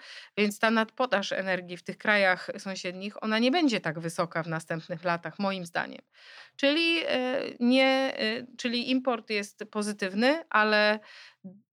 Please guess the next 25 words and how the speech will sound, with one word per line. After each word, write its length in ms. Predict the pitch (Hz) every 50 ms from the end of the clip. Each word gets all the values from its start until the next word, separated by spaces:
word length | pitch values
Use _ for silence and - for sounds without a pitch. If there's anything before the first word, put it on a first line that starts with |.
| _ _
tylko 300 | - 254 254 254 254 247
jako 720 | 226 208 208 208 - 202 196 190 185 185 185 190 190 - -
opcja 380 | 208 214 - - - 190 180 180
taka 480 | 185 180 - - 170 165 170 170 - -
zabezpieczająca 1040 | 180 196 196 196 202 202 - - 214 208 - 202 196 196 190 190 185 - 165 160
nas 300 | 160 151 156 160 - -
i 340 | - - 180 180 175 165 - -
ograniczająca 760 | - 180 175 185 180 180 180 165 190 190 185 185 - 190 180
ceny 280 | 180 - 185 180 185 180
energii, 400 | 175 175 180 196 202 196 208 202
a 120 | 190 190
dalej 280 | 196 190 185 190 185 185
nie 60 | 180
możemy 380 | 180 180 175 180 175 180 175 170
zrezygnować 560 | 175 180 175 175 175 170 160 160 170 165 165
z 40 | -
własnego, 540 | 175 170 - 175 165 165 170 170 165 170 - _ - - - - - - - - _ _
e, 100 | - -
systemu 580 | - - 202 190 - - 196 196 196 180 175 170
czy 320 | - - 117 117 - 170 175 165 _ _ - 208 - - -
właśnie 560 | - - - - - - - - - - - - - _ _ _ _ _ _ _ _ -
własnych 420 | 180 180 180 175 - 190 175 170
jednostek 460 | 196 180 190 190 185 180 - 170 175
wytwórczych 480 | 170 165 - - 165 - - - 156 160
elektrowni. 600 | 160 165 165 - - 175 160 - - - -